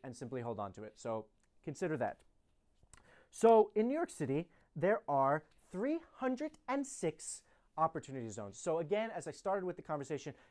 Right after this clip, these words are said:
in major urban dwellings, you have obviously a ton of poverty, um, and a ton of people living in those neighborhoods, so you're going to have a lot of opportunity zones. So for those of you listening in our marketplace in New York City,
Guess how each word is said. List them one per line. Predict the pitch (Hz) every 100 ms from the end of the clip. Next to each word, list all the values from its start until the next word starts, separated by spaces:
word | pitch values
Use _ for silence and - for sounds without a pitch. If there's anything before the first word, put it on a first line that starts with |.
| _
in | 156 143
major | 160 170 175 175
urban | 156 151 147
dwellings, | 135 139 139 131 127 - _
you | 151 135
have | 131 127 120 - _ 135
obviously | 143 135 - 139
a | 143
ton | - 139
of | 127
poverty, | 143 135 131 127 123 120 - -
um, | 131 131 139
and | 127
a |
ton | 120 123 120
of | 113
people | - 240 165
living | 135 120
in | 120
those | 117 117
neighborhoods, | 110 113 110
so | - 123
you're | 120
going | 127 131 139
to | 139 135
have | 120 113
a |
lot | 110 110 110
of | 104
opportunity | 104 92 117 98
zones. | 92 80 - - _
So | -
for | 139
those | 170 202
of | 196
you | 185
listening | 175 175 170 180
in | 170
our | 180 151
marketplace | 156 156 143 151 135
in |
New | 139
York | -
City, | 156